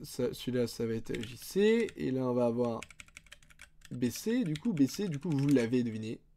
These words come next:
Bernadette Chirac,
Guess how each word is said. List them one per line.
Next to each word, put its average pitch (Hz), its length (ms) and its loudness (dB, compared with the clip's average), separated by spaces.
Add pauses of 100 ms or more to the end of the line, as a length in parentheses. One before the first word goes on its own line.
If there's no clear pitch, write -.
(1300)
Bernadette 143 380 6 (1900)
Chirac, - 460 -16